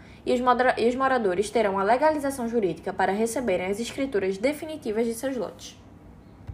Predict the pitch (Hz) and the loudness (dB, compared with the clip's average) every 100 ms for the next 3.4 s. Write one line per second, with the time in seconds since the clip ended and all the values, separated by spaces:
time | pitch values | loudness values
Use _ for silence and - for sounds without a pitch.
0 | - - - - - - - - - 311 | -18 -20 -20 -20 -20 -20 -20 0 4 4
1 | - 220 196 277 - - - - 240 240 | 2 0 0 -4 -18 -20 -20 2 6 6
2 | 247 214 247 269 269 214 202 185 - 185 | 4 2 2 0 2 0 2 -2 -4 0
3 | 185 165 170 202 | 2 2 -2 -10